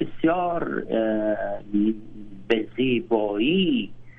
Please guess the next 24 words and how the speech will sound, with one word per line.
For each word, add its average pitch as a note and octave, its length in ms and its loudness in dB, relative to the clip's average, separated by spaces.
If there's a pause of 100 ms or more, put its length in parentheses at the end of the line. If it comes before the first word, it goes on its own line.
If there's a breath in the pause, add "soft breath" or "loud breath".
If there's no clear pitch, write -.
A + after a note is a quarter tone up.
(280 soft breath)
بازی‌های G#2+ 800 2
استعمار G#2 580 2
از F#2 160 0
جمله G2 340 0
استعمار F#2+ 340 2
انگلیس F#2+ 460 0 (120)
را E2+ 60 -2
به F2+ 100 0
بررسی F2 540 0
گرفته. - 420 -2
من G#3+ 200 2
فکر - 280 0
می‌کنم F3 440 2
این A#3 280 4
نسل D#3 440 0 (680 loud breath)
انقلابی B2 1000 2
که B2 120 0
آمدن A2 580 0
و، G2 60 0 (680)
اه، F#2+ 440 0 (760)
حکومت A2 440 0
ایران A2+ 460 2 (100)
تشکیل F#2+ 380 0
دادن، C3+ 640 0